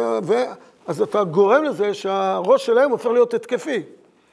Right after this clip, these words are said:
ותמיד הראש ההתקפי ינצח בסוף. כי, כי הוא מתוחכם, הוא כל יחשוב, "אתה עושה זה, אז אני אעשה משהו שיעקוף את זה." אז אם, אה, יראו חמשת אלפים טילים ביום, אז גם כיפת ברזל לא יעזור.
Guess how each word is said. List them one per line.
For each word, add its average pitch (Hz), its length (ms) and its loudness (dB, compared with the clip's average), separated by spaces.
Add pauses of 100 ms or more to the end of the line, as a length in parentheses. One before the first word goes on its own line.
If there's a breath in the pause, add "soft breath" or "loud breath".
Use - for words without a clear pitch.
(500 soft breath)
ותמיד 208 540 0
הראש 269 280 2
ההתקפי 269 360 -4
ינצח 285 420 0
בסוף. 196 400 -2 (640)
כי, 226 420 0
כי 233 100 -6
הוא 254 920 0
מתוחכם, 302 640 -2
הוא 220 100 -8
כל 254 200 2
יחשוב, 247 280 0
"אתה 214 140 -4
עושה 214 260 -2
זה, 208 180 0
אז 220 120 -4
אני 277 140 -2
אעשה 311 220 -6
משהו 311 360 -8 (260 loud breath)
שיעקוף 269 500 -2
את 254 100 -8
זה." 190 120 -10 (1200)
אז 156 140 -2
אם, 220 160 2
אה, 214 60 2
יראו 196 540 2
חמשת 202 380 -2
אלפים 196 260 -4
טילים 202 380 -4
ביום, 170 460 -2
אז 180 200 -8 (100)
גם 233 140 -2
כיפת 247 280 -2
ברזל 277 280 -4
לא 320 100 -4
יעזור. 214 420 -6